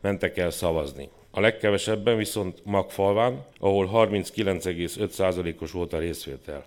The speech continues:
Itt viszont a polgármester már nem az M színekbe indult, függetlenként, úgyhogy ki tudjuk jelenteni, hogy ma a megyébe csak R M D S-es és olyan független polgármesterek vannak, akiket az R M D S támogatott,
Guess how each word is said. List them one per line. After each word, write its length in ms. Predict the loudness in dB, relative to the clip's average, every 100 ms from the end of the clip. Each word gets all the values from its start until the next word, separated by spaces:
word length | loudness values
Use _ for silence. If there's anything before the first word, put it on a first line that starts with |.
| -6
Itt 180 | -6 -4
viszont 500 | -4 -2 -2 0 -2 -2
a 120 | -6
polgármester 840 | -2 4 6 6 4 2 -2 -4 -2
már 180 | 0 0
nem 120 | 2
az 120 | 2
M 120 | 0
színekbe 480 | -2 -4 -2 0 0
indult, 440 | -2 0 0 -2 -6
függetlenként, 880 | -6 0 0 2 -2 -2 -2 -2 -4 -12 -20 -10
úgyhogy 320 | -8 -4 -6 -4
ki 140 | -8 -4
tudjuk 320 | -2 -2 2
jelenteni, 460 | 2 2 0 0 0
hogy 80 | 0
ma 160 | 2
a 40 | 2
megyébe 640 | 2 0 -2 0 -2 0
csak 360 | 0 2 4
R 100 | 4
M 100 | 4
D 220 | 2 2 2
S-es 280 | -2 -2 -2
és 260 | -4 -6 -8 -6 0
olyan 220 | 0 0
független 540 | -2 0 0 0 -2
polgármesterek 760 | 0 2 2 0 -2 -2 -4 -2
vannak, 400 | -2 0 -2 -4
akiket 400 | -6 -4 -6 -4
az 140 | -4
R 100 | -2
M 80 | -2
D 140 | -4
S 80 | -4
támogatott, 760 | -4 -2 -2 -2 -2 -4 -6